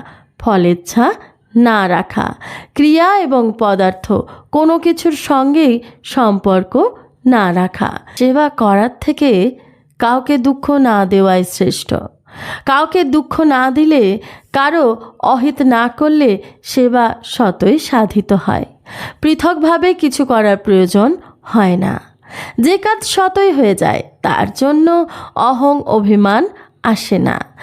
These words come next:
এবং তার জন্য ফলেচ্ছাও জাগে না। অহং,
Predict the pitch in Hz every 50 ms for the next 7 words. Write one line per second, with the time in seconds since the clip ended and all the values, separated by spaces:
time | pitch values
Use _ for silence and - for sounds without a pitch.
0 | - - - - - 247 262 269 370 392 339 359 311 269 262 262 254 254 311 320
1 | 320 330 339 339 - 294 294 277 294 302 - - - - 311 311 302 294 220 233
2 | 196 180 175 190 180 170 - - - - - - - - - - - - - -
3 | 233 262 240 233 285 294 302